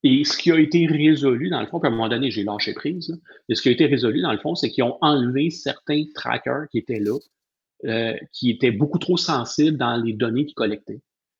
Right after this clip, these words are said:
Et ça a pris, euh, deux ans de, euh, de silence, en majeure partie, et à l'occasion, « Ah, ben là, Equifax disent telle chose. »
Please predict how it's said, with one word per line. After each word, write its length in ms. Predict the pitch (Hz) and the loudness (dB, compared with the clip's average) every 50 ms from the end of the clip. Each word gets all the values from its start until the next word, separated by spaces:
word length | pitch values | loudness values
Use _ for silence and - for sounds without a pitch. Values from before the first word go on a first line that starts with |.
| _ _ _ _ _ _ _ - | _ _ _ _ _ _ _ -6
Et 80 | 120 104 | -6 -4
ça 140 | - 127 | -2 -2
a 60 | 113 113 | -2 -2
pris, 440 | - - 147 143 147 147 151 147 _ _ _ - | -4 -4 -4 -2 -2 -2 -4 -4 _ _ _ -10
euh, 140 | 120 117 117 | -8 -8 -6
deux 420 | 113 107 139 151 151 139 123 117 131 | -2 4 4 4 4 4 0 -2 -2
ans 260 | 135 143 151 151 143 | -2 0 0 -2 -2
de, 380 | 123 123 120 120 127 131 127 - _ _ _ _ _ _ _ _ _ _ _ _ _ - | -2 0 0 2 2 0 -2 -6 _ _ _ _ _ _ _ _ _ _ _ _ _ -12
euh, 180 | 135 113 - - - | -10 -10 -10 -10 -10
de 300 | - 156 160 143 120 120 110 | -8 -6 -4 0 0 2 0
silence, 760 | - - - 120 110 113 123 170 247 269 262 - - - - | 0 0 0 2 2 2 2 0 -2 -6 -8 -8 -10 -8 -4
en 140 | - 117 113 | -2 -2 0
majeure 320 | 120 120 117 - 107 113 | 0 0 0 2 0 0
partie, 580 | 113 113 - - - - 135 135 151 185 214 - _ _ - | 0 -4 -10 -10 -10 -6 -4 -4 -4 -4 -6 -8 _ _ 2
et 140 | - 170 - | 2 6 6
à 140 | 151 143 139 | 8 8 8
l'occasion, « 1000 | 139 147 156 160 156 - 170 151 135 131 120 117 113 123 139 147 160 175 175 - | 8 6 6 4 0 0 0 2 2 0 -2 -4 -4 -4 -4 -4 -4 -6 -8 -10
Ah, 140 | - 170 175 | -10 -8 -6
ben 140 | 151 147 143 | -6 -4 -4
là, 100 | 160 180 | -2 -4
Equifax 520 | 170 - - - - - 170 151 139 123 | -4 -6 -8 -12 -10 -8 -8 -8 -8 -8
disent 240 | 120 131 139 143 - | -6 -4 -4 -4 -4
telle 180 | - 120 117 113 | -6 -8 -8 -8
chose. » 460 | - - 123 135 175 165 156 147 _ | -10 -12 -14 -16 -16 -16 -18 -20 _